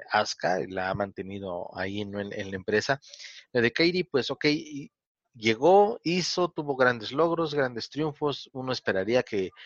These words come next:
ella, eh, tuviese mayores logros, quizá en el campeonato,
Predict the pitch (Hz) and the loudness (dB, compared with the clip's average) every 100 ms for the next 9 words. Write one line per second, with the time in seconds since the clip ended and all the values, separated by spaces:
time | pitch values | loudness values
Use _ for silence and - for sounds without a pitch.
0 | - - - 110 113 107 98 - _ 113 | -20 -12 -4 0 2 4 2 -2 _ -6
1 | 104 95 - 101 104 - 113 101 107 104 | -6 -6 -10 -6 -4 -2 -2 0 0 2
2 | 113 104 110 120 107 110 - 107 104 104 | 2 2 2 2 2 -4 -4 -2 0 0
3 | 104 101 101 98 104 95 98 107 98 90 | -2 -6 -6 -6 -6 -4 -4 -2 -4 -6